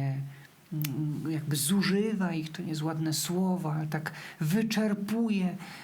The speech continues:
angażuje ich w życiu w to, żeby walczyć z Bogiem.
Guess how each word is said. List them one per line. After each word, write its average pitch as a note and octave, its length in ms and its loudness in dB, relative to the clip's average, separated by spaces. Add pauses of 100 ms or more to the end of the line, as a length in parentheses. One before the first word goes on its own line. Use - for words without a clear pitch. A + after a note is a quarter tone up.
(100)
angażuje G3+ 760 4
ich F3+ 120 0
w F3+ 80 0
życiu F#3+ 500 2
w - 100 -4
to, F#3 200 2
żeby D#3+ 420 0 (220)
walczyć F#3 520 4
z D3+ 80 0
Bogiem. F3+ 600 0